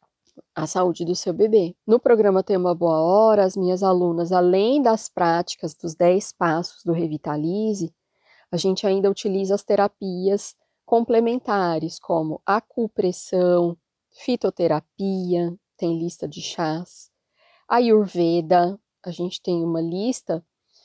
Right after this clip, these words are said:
é, das práticas da Dinacharya, que fazem parte aí da medicina Ayurveda, meditação, como fazer, né, é,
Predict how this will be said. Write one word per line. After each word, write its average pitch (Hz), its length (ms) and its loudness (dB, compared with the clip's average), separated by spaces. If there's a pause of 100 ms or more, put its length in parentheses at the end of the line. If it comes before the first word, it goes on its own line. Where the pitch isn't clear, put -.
(360)
é, 175 240 2
das 180 260 0
práticas 196 480 0
da 196 140 4
Dinacharya, 196 840 -2 (240)
que - 140 -8
fazem 175 440 -2
parte 180 460 -4
aí 170 300 -4
da 165 160 0
medicina 170 540 -4
Ayurveda, 170 760 -2 (180)
meditação, 185 1120 0 (300)
como 247 320 0
fazer, 180 840 2 (360)
né, 185 580 -2 (100)
é, 160 560 -4